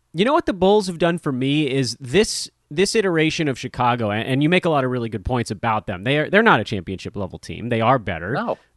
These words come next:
Speaker 1: Uh, they're probably a five seed in the best case scenario because what, what did we have there? Bucks, Nets, Sixers,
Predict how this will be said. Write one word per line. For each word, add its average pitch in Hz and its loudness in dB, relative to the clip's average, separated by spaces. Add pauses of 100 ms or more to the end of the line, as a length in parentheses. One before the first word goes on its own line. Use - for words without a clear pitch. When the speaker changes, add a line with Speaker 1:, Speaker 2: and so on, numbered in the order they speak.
(120)
Speaker 1:
Uh, 101 0 (120)
they're 123 2 (180)
probably 123 2
a 117 0
five 123 0
seed 127 -4
in 113 -2
the 107 -4
best 113 -4
case 113 -4
scenario 113 -2
because 110 -2 (200)
what, 110 -6
what 117 -4
did 117 -2
we 113 -2
have 92 -4
there? 92 -4
Bucks, 113 -2
Nets, 113 -2 (320)
Sixers, 139 0